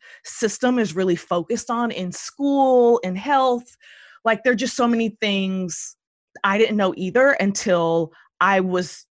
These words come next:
decided I was going to get pregnant and have a baby. And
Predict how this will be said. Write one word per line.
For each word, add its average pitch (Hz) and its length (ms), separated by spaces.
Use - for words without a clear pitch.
decided 180 480
I 151 100
was 165 140
going 165 220
to 151 80
get 175 180
pregnant 180 540
and 147 140
have 170 180
a 170 60
baby. 175 500
And 165 520